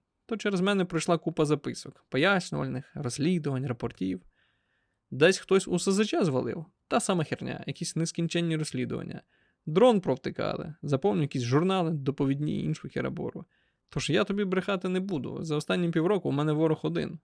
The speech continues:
бумажки, і це такий окупант, якого хер позбудешся, він тупо безсмертний. От якби нам трохи менше цієї всієї макулатури треба було заповнювати, ото було б діло.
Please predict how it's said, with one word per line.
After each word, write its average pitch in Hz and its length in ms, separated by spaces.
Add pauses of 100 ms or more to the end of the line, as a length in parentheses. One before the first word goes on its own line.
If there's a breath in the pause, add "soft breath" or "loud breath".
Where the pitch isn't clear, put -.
(120)
бумажки, 151 760
і 175 240
це 160 200
такий - 240
окупант, 160 640 (540)
якого 196 220
хер 202 200
позбудешся, 160 720
він 185 140
тупо 190 240
безсмертний. 170 720 (540)
От 170 120
якби 180 200
нам 180 160
трохи 180 220
менше 165 320
цієї 160 280
всієї 156 260
макулатури 180 840
треба 127 220
було 131 240
заповнювати, - 720
ото 269 240
було 180 200
б 131 100
діло. 117 460